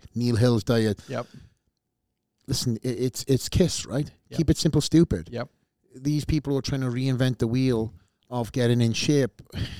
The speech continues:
Speaker 1: it boils down to your commitment to the task, making a plan, a plan to fail, right? There's, there's, there's so many variables that, that go into this. There's, uh, the attention to the detail that's put in. It's making a, a, a plan for, a plan after.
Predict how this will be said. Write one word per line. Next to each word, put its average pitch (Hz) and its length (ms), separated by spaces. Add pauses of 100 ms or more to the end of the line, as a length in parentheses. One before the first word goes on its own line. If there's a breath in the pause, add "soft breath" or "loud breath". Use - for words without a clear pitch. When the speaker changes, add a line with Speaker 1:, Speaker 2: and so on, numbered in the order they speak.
Speaker 1:
it 131 180
boils 156 300
down 143 260
to 113 320 (1120)
your 113 120
commitment 117 760
to - 120
the 117 100
task, 110 460 (220)
making 123 240
a 127 60
plan, 123 280
a 113 60
plan 117 220
to 113 40
fail, 110 320
right? 107 220
There's, 117 200
there's, 117 340
there's 120 160
so 143 180
many 139 240
variables 120 540
that, 110 220
that 113 140
go 120 140
into 117 180
this. 107 240
There's, 113 320 (640 soft breath)
uh, 110 420
the 113 200
attention 135 480
to 135 100
the 120 100
detail 123 460
that's 117 140
put 123 200
in. 113 220
It's 107 240
making 123 220
a, 113 80 (160)
a, 117 240 (240)
a 110 60
plan 139 380
for, 131 340
a - 20
plan 123 320
after. 113 380